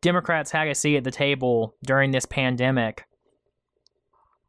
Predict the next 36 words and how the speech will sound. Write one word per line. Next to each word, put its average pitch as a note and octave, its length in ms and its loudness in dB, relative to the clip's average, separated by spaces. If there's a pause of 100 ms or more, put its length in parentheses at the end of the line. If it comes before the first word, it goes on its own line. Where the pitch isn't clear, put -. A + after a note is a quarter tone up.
(140)
in C#3+ 140 2
the C#3 60 2
state C3 280 0
House B2 320 -2
or, C3+ 260 2
or C3 160 2
the B2+ 60 -8
state - 280 -2
Senate, B2 360 -2 (380)
where C3 120 2
they C3+ 160 2
controlled D3 460 0
one C3 140 0
of B2 40 0
those A#2+ 180 -2
chambers, B2+ 560 -2
we C3+ 120 0
would C3+ 240 0 (100)
not, C#3 520 -2 (160)
Kemp G#3 200 0
would D#3+ 180 0
not D3+ 160 0
have D3 120 -2
been C#3+ 120 -2
able C3+ 260 0
to C3+ 100 -2
get B2+ 180 -2
away B2 320 2
with A#2+ 160 -6
the A#2 100 -4
approach - 520 -6
that A#2 160 -4
he A#2 300 -4
decided A2 420 -4
to - 60 -20
take - 340 -14